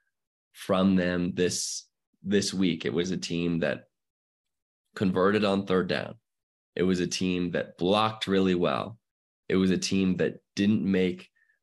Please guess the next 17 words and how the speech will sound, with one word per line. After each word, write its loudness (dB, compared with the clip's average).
uh, -4
a 0
ton 0
of -2
unforced 0
mistakes. -2
And 0
it 2
was 0
a -2
team 0
that -2
played 0
hard -2
and -2
looked 0
like -4